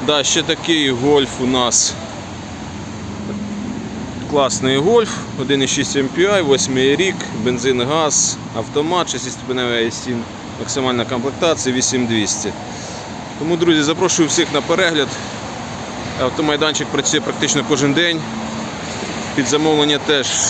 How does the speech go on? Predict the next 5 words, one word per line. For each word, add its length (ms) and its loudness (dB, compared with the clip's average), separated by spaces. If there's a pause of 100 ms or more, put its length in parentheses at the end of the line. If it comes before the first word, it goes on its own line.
можемо 340 2
привезти 640 2 (640)
любий 380 4
автомобільчик, 720 2 (680)
порахуємо. 840 4